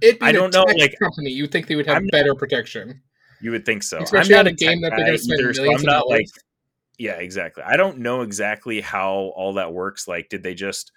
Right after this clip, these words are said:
Speaker 2: release all of the information that they had access to? Did they specifically release certain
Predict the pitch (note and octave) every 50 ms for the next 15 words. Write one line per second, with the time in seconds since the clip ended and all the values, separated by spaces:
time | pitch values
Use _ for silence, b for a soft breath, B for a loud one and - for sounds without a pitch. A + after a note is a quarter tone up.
0 | _ _ _ _ _ _ _ _ _ _ _ _ _ F2+ F#2+ G2+ G#2 G2+ G#2+ A#2
1 | - - - - - _ - F#2 G2+ A2 A2+ A#2 A2 G2+ A2+ G#2+ G#2+ G2+ G2+ A2
2 | G#2+ G2+ G2+ F#2+ - - G2 F#2 F2 E2 - F2+ E2+ E2+ F2 E2 - - G2+ C3+
3 | E3+ - - F#3 F3+ E3 - - - F3 F3+ F3 E3 C#3+ F#3 G3 G3 F#3 F2 -
4 | - - G#2+ G#2 - B2+ A#2 - A#2 G#2 - G2+ F#2+ F#2 F#2 F#2+ F#2 F#2 A2 B2+
5 | C3 B2+ - - - B2+ B2 F#2+ G#2 G#2 G2+ F#2+ F2